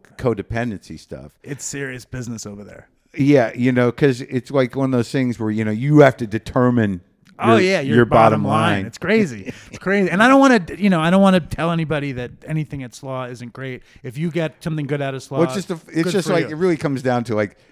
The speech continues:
Speaker 1: do you wanna ruin jerking off for yourself?
Speaker 2: I, it's like,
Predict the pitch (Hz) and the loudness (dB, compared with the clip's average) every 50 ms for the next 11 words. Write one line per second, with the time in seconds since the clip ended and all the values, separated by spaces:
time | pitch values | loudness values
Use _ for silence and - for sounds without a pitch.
0 | _ _ - 104 113 131 151 170 175 175 165 156 147 131 113 101 98 104 117 117 | _ _ -14 -12 -8 -6 -4 -4 -2 -2 -2 -2 -2 -4 -4 -4 -2 0 0 0
1 | 120 120 120 120 120 104 87 107 107 110 - 120 107 98 95 104 104 107 - 113 | 0 0 -2 -4 -6 -6 -4 -4 -4 -4 -4 -6 -6 -6 -6 -8 -8 -8 -10 -10
2 | 104 104 107 - - - - - _ _ - 160 185 156 - 147 - 185 160 | -10 -10 -12 -12 -14 -16 -16 -18 _ _ -8 -8 -8 -6 -8 -10 -10 -10 -10